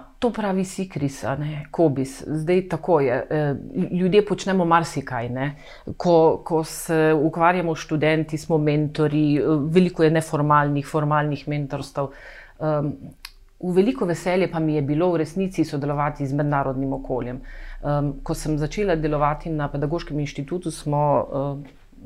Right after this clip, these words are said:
delali v mednarodnem projektu na začetku, ki je bil financiran s strani Open Society Foundation. In tam smo sodelovali s približno, mislim, da na začetku že sedemindvajsetimi državami. Em,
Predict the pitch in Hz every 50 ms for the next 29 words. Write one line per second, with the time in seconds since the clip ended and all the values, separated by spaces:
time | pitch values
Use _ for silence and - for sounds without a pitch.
0 | 110 - - - - 151 147 147 147 151 160 160 156 151 147 143 - - 131 131
1 | 131 135 127 127 127 127 - - - - 143 147 151 139 151 156 160 156 147 147
2 | 147 139 - 131 143 143 143 139 - - 170 165 151 131 131 120 - - 135 135
3 | - - 185 185 180 185 - - - - - - - - - - - 175 170 165
4 | 151 151 151 147 151 151 151 139 139 - 170 160 151 147 147 143 - - - -
5 | - 156 151 151 151 151 151 - - 147 147 151 147 131 - - 139 - 123 120
6 | 123 123 - 135 - - 135 135 131 131 123 123 - - 123 131 135 - - -
7 | - - - - - - 156 156 156 156 147 151 - 165 156 170 180 175 160 -
8 | - 170 147 - - 139 147 139 139 139 139 139 143 147 143 135 - - - -
9 | 135 131 143 139 135 135 113 143 147 143 - 139 131 135 135 135 135 131 127 -
10 | 147 - - - 135 135 131 - - 147 139 135 131 131 127 127 123 127 - 135
11 | 123 - 127 139 131 135 127 131 135 127 127 123 120 131 135 139 139 - - -
12 | - - - - - - - 151 151 147 147 147 147